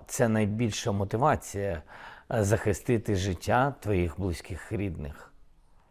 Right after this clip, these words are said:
І для, найбільша мотивація для воїнів. Тому я хотів подякувати передусім за те, що вони виховали таких воїнів, батьки,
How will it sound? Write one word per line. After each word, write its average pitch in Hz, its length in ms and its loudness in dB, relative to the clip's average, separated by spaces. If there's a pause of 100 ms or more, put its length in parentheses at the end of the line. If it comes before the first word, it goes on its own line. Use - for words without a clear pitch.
(420)
І 104 100 2
для, 95 360 2
найбільша 104 600 2
мотивація 87 560 -2
для 85 100 0
воїнів. 82 320 0
Тому 104 260 0
я 107 80 2
хотів 110 540 -4 (360)
подякувати 117 680 4
передусім 110 560 0
за 98 160 0
те, 107 180 2
що - 240 0
вони 95 180 4
виховали 135 600 2
таких 127 300 -6
воїнів, 120 480 -2 (320)
батьки, 110 640 0